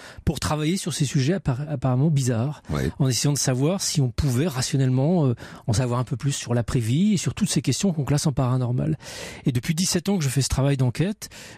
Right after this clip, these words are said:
Speaker 1: j'ai l'impression de travailler de façon vraiment extrêmement cartésienne, en posant des questions, en éliminant les hypothèses.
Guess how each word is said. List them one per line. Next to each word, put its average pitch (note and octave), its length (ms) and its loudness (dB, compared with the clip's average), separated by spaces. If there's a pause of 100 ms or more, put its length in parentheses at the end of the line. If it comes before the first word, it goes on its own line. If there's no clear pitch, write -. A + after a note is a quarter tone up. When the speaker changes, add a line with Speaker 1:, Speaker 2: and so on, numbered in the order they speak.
Speaker 1:
j'ai C3 120 2
l'impression D3 360 0
de D#3+ 120 0
travailler D3+ 280 0
de E3 80 -6
façon D3 180 0
vraiment D3+ 240 0
extrêmement D#3 320 2
cartésienne, C#3+ 600 0
en D3+ 80 0
posant D3 240 2
des C3+ 100 0
questions, C#3 540 0
en E3 60 4
éliminant C3+ 420 2
les B2 160 0
hypothèses. D3+ 560 0